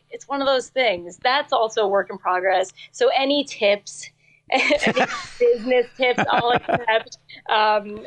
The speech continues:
Speaker 1: marketing strategies,
Speaker 2: Uh.
Speaker 1: what have you, like, please get at me. But yeah, I have Instagram, Facebook, Twitter. Like, you can,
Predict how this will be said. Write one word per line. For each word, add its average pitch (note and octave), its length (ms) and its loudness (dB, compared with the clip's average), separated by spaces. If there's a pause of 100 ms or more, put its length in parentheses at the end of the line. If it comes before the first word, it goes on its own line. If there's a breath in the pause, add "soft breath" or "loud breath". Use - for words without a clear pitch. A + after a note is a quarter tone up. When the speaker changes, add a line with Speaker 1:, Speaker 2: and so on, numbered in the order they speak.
Speaker 1:
marketing A3 600 0
strategies, G#3 880 2
Speaker 2:
Uh. - 360 -10
Speaker 1:
what G#3+ 240 0
have G#3 260 0
you, G3+ 500 0
like, F#3 200 0 (320)
please G#3 300 -4
get G3 180 2
at F3+ 220 0
me. F#3 200 2
But F#3 200 0
yeah, G#3+ 100 4
I G3 100 2
have G3 220 -2
Instagram, G3+ 880 0
Facebook, F3+ 600 0 (380 soft breath)
Twitter. F3+ 460 2
Like, F3 160 0
you F#3 140 -2
can, F3+ 340 0